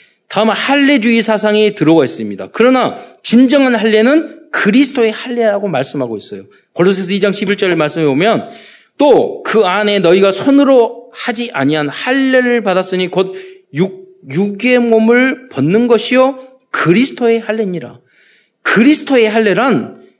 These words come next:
십자가 사건과 부활을 통해서 완성된 할례를 의미하는 것입니다. 어, 그러니까 할례는, 어, 이제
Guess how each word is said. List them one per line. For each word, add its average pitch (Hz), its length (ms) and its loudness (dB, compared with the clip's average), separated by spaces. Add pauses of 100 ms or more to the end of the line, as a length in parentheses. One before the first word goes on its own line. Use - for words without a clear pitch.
십자가 190 1040 -2
사건과 165 540 -4
부활을 143 380 -2
통해서 117 320 -6
완성된 226 720 -2
할례를 214 640 -6
의미하는 202 420 -10
것입니다. 92 560 -20 (1300)
어, 87 180 -20 (300)
그러니까 170 100 -6 (120)
할례는, 220 540 0 (280)
어, 165 60 -2 (380)
이제 143 520 -4